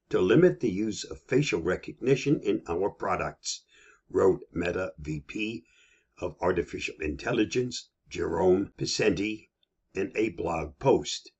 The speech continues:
"This move is probably not related to protecting users' privacy," commented Avast Louis Corones. "It most likely just doesn't fit in with their business plans anymore."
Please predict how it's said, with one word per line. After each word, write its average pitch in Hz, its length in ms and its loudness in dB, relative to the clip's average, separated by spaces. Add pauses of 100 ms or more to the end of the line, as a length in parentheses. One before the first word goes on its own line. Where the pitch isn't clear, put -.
(380)
"This 160 220 4
move 127 320 4
is 110 140 0
probably 101 600 0
not 95 280 0
related 139 520 2
to 151 100 0
protecting 123 680 -2
users' 87 440 -2
privacy," 165 720 -2 (480)
commented 95 580 2
Avast 80 580 -2
Louis 80 320 -2
Corones. 127 840 2 (460)
"It - 240 -6
most 87 320 -6
likely 151 560 6 (120)
just 117 480 -2
doesn't 98 440 -2
fit - 360 -4
in 123 320 -4 (220)
with 107 220 0 (400)
their 101 160 0
business 90 560 -4
plans 117 680 -6
anymore." 95 680 -2